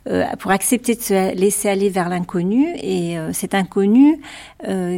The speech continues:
qui, en fait, euh, est la parole de l'autre, pour que le patient arrive à nous li-, nous livrer une expérience intime, euh, une expérience qui pour nous est, alors pourrait paraître exotique, hein, euh,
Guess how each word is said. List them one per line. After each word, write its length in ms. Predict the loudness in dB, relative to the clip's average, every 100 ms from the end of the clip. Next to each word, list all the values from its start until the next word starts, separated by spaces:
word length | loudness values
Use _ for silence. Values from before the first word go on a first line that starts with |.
| -8
qui, 480 | -16 -16 -10 -2 -2
en 80 | -2
fait, 480 | -4 -2 -2 -2 -2
euh, 220 | 0 0
est 40 | 0
la 100 | 0
parole 280 | 0 0
de 80 | 0
l'autre, 380 | 0 0 -4 -8 -10 _
pour 160 | -16 -10
que 100 | -4
le 400 | 0 0 -2 -6
patient 600 | -6 -6 -6 -6 -4 -6 -10 _ _ _ _ _ -16 -8
arrive 400 | -6 -2 -2 0
à 60 | 0
nous 120 | 0
li-, 160 | -2 -2
nous 120 | 0
livrer 420 | 2 2 2 2 0
une 120 | -2
expérience 680 | -6 -6 -4 -4 -6 -8 -12 -20 -20 -20 -6
intime, 640 | -4 -4 -4 -2 -2 -2 -6 -18 -20 -16 -6
euh, 180 | -4 -2
une 160 | 0 0
expérience 580 | -2 -6 -4 -2 -4
qui 140 | -6 -12
pour 240 | -8 -2
nous 240 | 0 0 0
est, 400 | -2 -2 -4 -6
alors 160 | -8 -8
pourrait 180 | -6 -4
paraître 320 | -2 -4 -4
exotique, 680 | -6 -4 -6 -6 -10 -10 -6
hein, 240 | -4 -4
euh, 180 | -4 -6